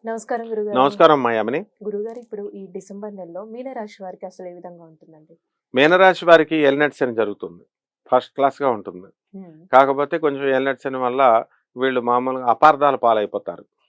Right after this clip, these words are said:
Speaker 2: బెట్టింగ్లు కాస్తారు, ఓడిపోతారు, ఏ, అందరికీ హెల్పింగ్లు చేస్తారు, మోసపోతారు, ప్రేమిస్తారు, మోసపోతారు.
Speaker 1: హ్మ్.
Speaker 2: అన్నీ మోసపడాలి అన్నమాట. మరి వీళ్ళు మోసం చేయరా అండి అని నువ్వు అడగొచ్చు.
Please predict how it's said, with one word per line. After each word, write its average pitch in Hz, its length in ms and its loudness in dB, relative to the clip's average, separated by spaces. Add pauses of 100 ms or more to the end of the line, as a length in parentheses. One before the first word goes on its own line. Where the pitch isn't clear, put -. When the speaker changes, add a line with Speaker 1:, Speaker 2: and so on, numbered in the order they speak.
(300)
Speaker 2:
బెట్టింగ్లు 135 440 -2
కాస్తారు, 110 500 -4 (100)
ఓడిపోతారు, 117 560 -6 (920)
ఏ, 131 300 -2 (300)
అందరికీ 156 340 2
హెల్పింగ్లు 143 640 -2
చేస్తారు, 123 300 -2
మోసపోతారు, 117 680 -12 (1120)
ప్రేమిస్తారు, 151 680 2 (140)
మోసపోతారు. 123 640 -8 (220)
Speaker 1:
హ్మ్. 175 280 -20 (220)
Speaker 2:
అన్నీ 151 180 -2
మోసపడాలి 165 600 0
అన్నమాట. 113 420 -6 (680)
మరి 151 140 2
వీళ్ళు 139 340 2
మోసం 175 380 0
చేయరా 170 280 2
అండి 156 260 -2
అని 143 160 -4
నువ్వు 127 160 -4
అడగొచ్చు. 113 500 -6